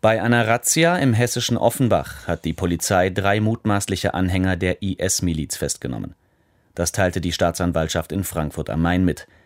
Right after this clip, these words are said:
Den Männern im Alter von einundzwanzig bis vierundzwanzig Jahren wird vorgeworfen, einen Anschlag im Rhein-Main-Gebiet vorbereitet zu haben.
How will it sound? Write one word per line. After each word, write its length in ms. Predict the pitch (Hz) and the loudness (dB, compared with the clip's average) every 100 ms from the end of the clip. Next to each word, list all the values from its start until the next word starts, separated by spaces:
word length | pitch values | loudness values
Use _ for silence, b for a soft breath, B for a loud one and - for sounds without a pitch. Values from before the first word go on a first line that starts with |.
| b b b b b - | b b b b b 0
Den 200 | 98 101 | 2 4
Männern 300 | 104 120 143 | 4 2 2
im 140 | 123 | 2
Alter 280 | 98 113 107 | 2 0 0
von 160 | 101 | 0
einundzwanzig 640 | - 101 90 - 85 76 - | 0 0 0 0 -2 -4 -4
bis 140 | 87 | -4
vierundzwanzig 680 | - 107 85 - 82 82 78 | -2 -2 -2 -2 -2 -2 0
Jahren 400 | 85 82 98 98 | 0 2 0 0
wird 160 | 92 | -2
vorgeworfen, 640 | - 101 95 98 95 - 113 | 0 0 2 2 0 0 -2
einen 360 | - 104 98 | 0 0 0
Anschlag 520 | - 98 - 98 98 - | 0 -2 0 0 -2 -4
im 220 | 92 90 | -2 0
Rhein-Main-Gebiet 840 | 85 85 87 95 101 95 85 82 | 0 2 2 2 2 0 0 -2
vorbereitet 600 | - 80 76 78 76 - - | 0 -2 0 -2 -4 -6 -6
zu 140 | 76 | -4
haben. 300 | 71 - - | -4 -6 -10